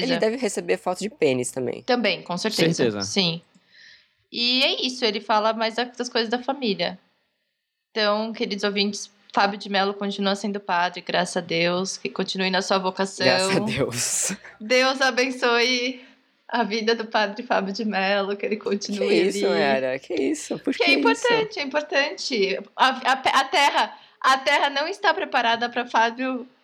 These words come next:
Speaker 2: de Mello não ser padre.
Speaker 1: Por quê?
Speaker 2: Es-, escutem o que eu estou dizendo.
Speaker 1: Por
Speaker 2: A,
Speaker 1: quê?
Speaker 2: a terra não
Speaker 1: O que que
Speaker 2: está
Speaker 1: vai
Speaker 2: preparada.
Speaker 1: acontecer? O que
Speaker 2: Porque
Speaker 1: que vai
Speaker 2: ele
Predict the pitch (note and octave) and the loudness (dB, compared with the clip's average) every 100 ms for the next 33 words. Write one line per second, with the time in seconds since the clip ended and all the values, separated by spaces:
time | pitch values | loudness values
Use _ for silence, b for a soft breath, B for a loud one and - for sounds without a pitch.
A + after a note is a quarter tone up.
0 | - G#3+ A3+ G3+ G#3 A3 G#3+ A#3+ B3+ F#3 | -12 -6 2 2 2 0 -4 -4 0 0
1 | D#3 D3+ D#3 _ G3 - F#3+ C#3 C3 - | 0 -8 -12 _ -4 0 0 0 -4 -12
2 | - - B3+ A#3+ D#4+ E4+ E4 F4+ D#4 D4 | -10 -4 -4 -2 -2 0 -2 -2 0 -2
3 | C4 - G3 F3+ E3 D#3+ _ G3 F#3 G3 | -2 -2 -2 -2 -6 -10 _ -4 -2 0
4 | A3+ G#3+ A#3 A3 A3+ C#4 G#3+ G#3+ A#3 B3+ | 2 2 0 0 0 2 2 2 2 2
5 | G#3 F#3 D#3+ G2+ D#4 C4+ D4 C#4 D#4 | 2 2 0 2 0 2 2 6 4